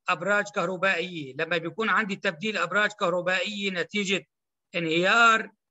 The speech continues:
نتيجة ال-، طبعا الانهيار لأي سبب، سواء سوء تصميم أو، أو سرقات أو اصطدام، رح نذكر أسباب الانهيار إن شاء الله،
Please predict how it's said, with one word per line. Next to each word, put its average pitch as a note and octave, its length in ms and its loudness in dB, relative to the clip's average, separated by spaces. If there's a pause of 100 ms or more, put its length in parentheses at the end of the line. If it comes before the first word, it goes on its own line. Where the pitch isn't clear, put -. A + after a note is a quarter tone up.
(120)
نتيجة F3 560 -4
ال-، D#3+ 160 -8
طبعا G3 280 2
الانهيار G3+ 420 0
لأي G3+ 220 0
سبب، G3 400 2
سواء G3 480 2 (460)
سوء G#3+ 220 -6
تصميم G#3 800 0
أو، D#3 600 0 (400)
أو F3+ 140 2
سرقات G3+ 840 4 (140)
أو E3+ 460 2
اصطدام، F3 920 2 (280)
رح E3+ 120 -2
نذكر G3+ 380 -2
أسباب F#3+ 300 -2
الانهيار F3+ 380 -2
إن E3+ 60 0
شاء F3+ 220 -2
الله، F3+ 340 0